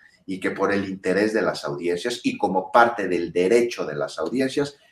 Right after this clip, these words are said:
sí se tiene que saber de dónde viene el dinero. Por otro lado, también hay un grave riesgo, porque vivimos en un país, en un mundo lleno de delincuencia,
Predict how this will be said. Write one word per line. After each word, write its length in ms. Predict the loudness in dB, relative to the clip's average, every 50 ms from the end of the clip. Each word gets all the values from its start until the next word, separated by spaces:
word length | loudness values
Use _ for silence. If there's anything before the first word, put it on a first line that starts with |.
| _ _
sí 220 | -6 -4 -2 -2
se 200 | -2 -2 -4 -4
tiene 280 | -2 -2 -2 -2 -4 -4
que 100 | -6 -8
saber 520 | -6 -4 -2 2 2 2 2 0 -4 -10 _ _ _ _ _
de 200 | -4 -2 -2 0
dónde 340 | 2 2 2 2 2 0 0
viene 380 | 0 0 -2 -4 -2 -2 -2 -2
el 140 | -4 -4
dinero. 360 | -4 -6 -10 -10 -12 -12 -12 -2
Por 140 | 4 4 6
otro 200 | 6 6 6 6
lado, 220 | 8 8 8 8 8
también 320 | 6 6 6 4 4 4
hay 100 | 4 4
un 100 | 4 6
grave 300 | 6 6 6 6 6 4
riesgo, 520 | 4 6 6 8 8 6 4 4 2 0
porque 220 | 0 -4 -10 -8 -6
vivimos 580 | -4 -2 0 0 0 2 0 -2 -4 -8 -12 -18 -20 -20 -20 -20 -20 -20 _ _ _ _
en 160 | -8 -4 -4
un 140 | -4 -2 0
país, 240 | 0 2 2 2 0
en 140 | 0 0
un 140 | -2 -2 -2
mundo 500 | -2 -2 -2 -2 -2 -2 -2 -4 -4 -8 -10
lleno 260 | -8 -6 -4 -2 -2
de 100 | -2 -2
delincuencia, 720 | -2 -4 -6 -8 -12 -14 -4 0 0 0 0 -2 -6 -10 -14